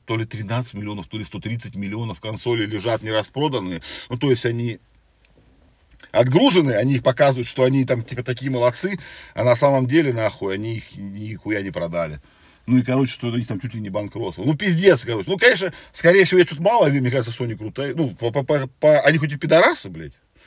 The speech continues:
<clears throat> деньги у меня спиздили, но, как бы, игры там, как бы, они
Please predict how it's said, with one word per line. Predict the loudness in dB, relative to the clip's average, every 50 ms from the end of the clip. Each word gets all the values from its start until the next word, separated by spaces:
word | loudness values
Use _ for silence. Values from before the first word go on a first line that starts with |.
| -20 -20 -20 -20 -20 _ _
<clears throat> | 4 6 6 6 6 4
деньги | 4 2 2 2 2 0 0
у | -2
меня | -2 -4 -4
спиздили, | -8 -8 -8 -8 -8 -8 -10 -10 -12 -12 -14 _ _ _ _ _ _ _ _
но, | 0 2 4 4 6 4 4 2 2 _ _ _ _ _ -4
как | -4 -2 2
бы, | 2 2
игры | 2 2 -2 -6
там, | -10 -10 -10 -8 -8
как | -8 -8 -6
бы, | -6 -6
они | -6 -6 -8 -10 -12